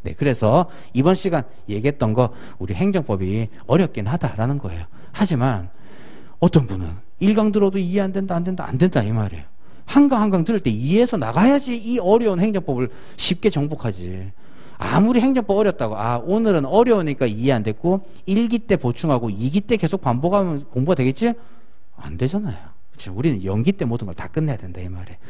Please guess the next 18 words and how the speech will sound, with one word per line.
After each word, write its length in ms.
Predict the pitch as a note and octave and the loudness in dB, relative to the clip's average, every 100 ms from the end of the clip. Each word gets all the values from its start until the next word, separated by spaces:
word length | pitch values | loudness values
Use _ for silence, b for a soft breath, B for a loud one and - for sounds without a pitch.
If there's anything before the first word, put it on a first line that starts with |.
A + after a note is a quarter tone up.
| B | B
자, 100 | - | -4
그렇다면 580 | - C#3+ B2+ A2 G#2+ E3+ B B - | 0 2 2 2 4 2 B B -4
오늘은, 300 | C#3+ A2 F#2+ b b | -2 -2 -6 b b
아, 120 | F#2+ | -6
행정법이라는 760 | F#2 G#3 G#3 - D#3+ D#3+ C3 A2 | 0 2 2 0 0 0 -2 -2
것은 360 | C#3 E3 A2+ - - - | -2 -2 -4 -6 -10 -10
또 100 | F#2+ - | -10 -4
요약하면 580 | B2+ B2 - C#3 F#2+ C#3+ - - b b b b b b b b b b b b - | 0 0 0 -2 -2 -6 -8 -10 b b b b b b b b b b b b 0
행정 360 | A#3 A3+ G3 E3 | 4 6 4 4
조직을 480 | F3 F#3+ D3+ C3 | 4 4 2 2
이렇게 200 | D3 D3 | 2 0
구성하는 460 | A2+ A2 C3+ C3+ C3 | -4 -2 0 2 2
행정청이 640 | A#2+ G3 F3 A#2 - D3 B2 | 4 2 2 -2 0 0 0
있어야 200 | - F#2 | -2 -4
되고, 200 | F2 G2 | -4 -4
이 60 | |
행정조직법이라고 800 | F2+ D3+ C3 C#3 C3 G#2+ G2 G2 | -2 -2 0 0 0 -2 -2 -2
하는데, 480 | B2 A2+ F#2+ B2+ | -2 -2 0 0